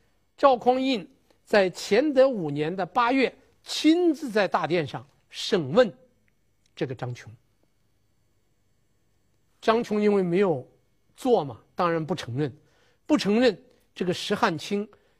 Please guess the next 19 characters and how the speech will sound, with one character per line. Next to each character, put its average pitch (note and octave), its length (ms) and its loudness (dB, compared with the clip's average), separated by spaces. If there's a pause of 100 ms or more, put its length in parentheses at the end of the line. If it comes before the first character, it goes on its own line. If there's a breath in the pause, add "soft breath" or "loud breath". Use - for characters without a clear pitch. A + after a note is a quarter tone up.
(160 soft breath)
就 C4 440 2
在 D3+ 320 -2
这 C3 200 -8
个 A#2+ 280 -12 (1600)
宫 A3+ 200 2
殿 G3+ 200 2
之 E3+ 140 -8
上， F#3 180 -4 (840)
奉 A#3+ 280 2
着 E3+ 140 4
皇 C#3 280 -4
帝 A3+ 160 -4
的 F3 80 -2
命 F#3+ 240 0
令， F3+ 160 0 (680)
拿 F#3 360 0
着 G#3+ 160 0
这 E3+ 120 -4
个 C#3 260 -6